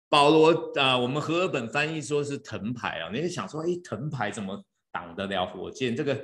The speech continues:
箭上有火，是不是藤牌？藤是植物，是不是就会烧起来？其实不会哦，因为，因为保罗讲的，他们可能当初在希腊那边的这个，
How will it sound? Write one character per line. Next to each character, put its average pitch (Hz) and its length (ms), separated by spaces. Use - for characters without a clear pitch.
箭 180 260
上 170 180
有 143 100
火， 107 320
是 123 100
不 147 80
是 147 60
藤 123 320
牌？ 95 420
藤 110 220
是 165 120
植 127 260
物， 156 160
是 139 100
不 143 80
是 143 80
就 143 120
会 139 100
烧 131 320
起 - 180
来？ - 100
其 180 140
实 185 80
不 139 260
会 165 220
哦， 107 160
因 170 160
为， 180 280
因 185 140
为 190 420
保 131 160
罗 160 160
讲 117 300
的， 123 160
他 151 160
们 147 200
可 117 120
能 107 320
当 139 240
初 135 280
在 135 480
希 139 300
腊 139 240
那 127 180
边 120 360
的 101 300
这 120 160
个， 98 320